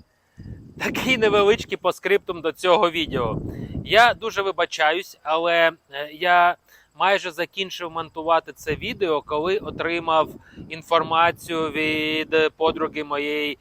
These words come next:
дочері, яка волонтерить в аеропорті.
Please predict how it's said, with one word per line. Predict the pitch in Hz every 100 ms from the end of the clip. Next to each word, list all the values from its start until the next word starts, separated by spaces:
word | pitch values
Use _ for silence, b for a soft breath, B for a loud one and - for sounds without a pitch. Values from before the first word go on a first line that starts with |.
| b b
дочері, | 120 139 151 147 196 226 262 _ _ _
яка | 131 147 - 165 170 170 165 160 156
волонтерить | 156 160 160 - 151 147 156 165 -
в | 143 143
аеропорті. | 160 156 151 151 - 147 127 - 101